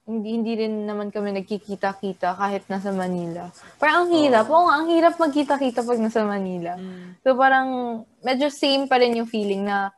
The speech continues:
Speaker 1: mas excited. Parang ganun.
Speaker 2: Oo. Actually, yeah, I think that goes for many people as well. Kaya, kaya talaga, like, <laughs> im-, important na reunion, eh, reuniting event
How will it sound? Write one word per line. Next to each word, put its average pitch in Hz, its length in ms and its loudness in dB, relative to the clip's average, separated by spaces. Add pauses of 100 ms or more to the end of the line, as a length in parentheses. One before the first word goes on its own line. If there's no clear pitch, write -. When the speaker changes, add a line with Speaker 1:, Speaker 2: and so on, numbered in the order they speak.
Speaker 1:
mas 226 160 -6
excited. 180 800 -4 (920)
Parang 190 220 -8
ganun. 143 320 -18 (960)
Speaker 2:
Oo. 110 480 -8 (640)
Actually, 127 800 -6
yeah, 127 400 -2
I 139 80 -2
think 147 320 -6
that 139 160 -4
goes 131 240 0
for 123 320 2
many 117 400 -2
people 113 320 -2
as 110 320 -2
well. 110 240 2 (320)
Kaya, 147 400 2
kaya 147 240 4
talaga, 135 480 6
like, 123 280 4
<laughs> - 60 -6
im-, 151 220 0
important 135 640 2
na 127 160 -2
reunion, 120 560 -2 (240)
eh, - 160 -2 (400)
reuniting 131 720 -2
event 117 400 -4